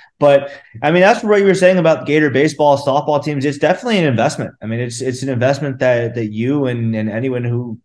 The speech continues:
ever sets foot in Condren or K S P is, is making in the Gator stickball teams. And it's one that I think, especially for baseball, is gonna pay off because you have,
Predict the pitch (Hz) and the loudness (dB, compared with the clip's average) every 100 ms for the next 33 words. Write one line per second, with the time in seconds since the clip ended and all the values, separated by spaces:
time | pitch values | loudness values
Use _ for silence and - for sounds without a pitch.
0 | - 110 123 120 120 - - - - 127 | -6 -4 -4 -8 -12 -18 -18 -10 -6 -6
1 | - - 120 120 110 104 98 - 117 131 | -6 -4 -4 -2 -4 -4 -8 -6 -4 -4
2 | 123 120 120 117 123 117 113 117 120 120 | -6 -6 -6 -6 -6 -4 -6 -8 -8 -6
3 | 113 110 107 113 110 120 123 127 117 117 | -4 -6 -8 -10 -6 -6 -6 -8 -8 -12
4 | - - 131 120 127 131 127 - - 123 | -14 -6 -4 -2 -2 -2 -4 -8 -8 -6
5 | 123 120 117 123 151 151 143 135 143 190 | -4 -4 -6 -6 -6 -6 -6 -2 -2 0
6 | 185 165 170 175 - - - 151 - 202 | 2 2 0 -2 -4 -20 -8 -6 0 0
7 | 285 240 175 123 139 185 - 139 120 117 | 2 0 0 2 0 0 0 0 0 -2
8 | 135 123 - - _ - 127 117 123 131 | -2 -2 -6 -14 _ -6 -2 0 0 0
9 | 131 120 139 131 131 123 120 117 117 | -4 -8 -4 -4 -4 -4 -2 -2 -4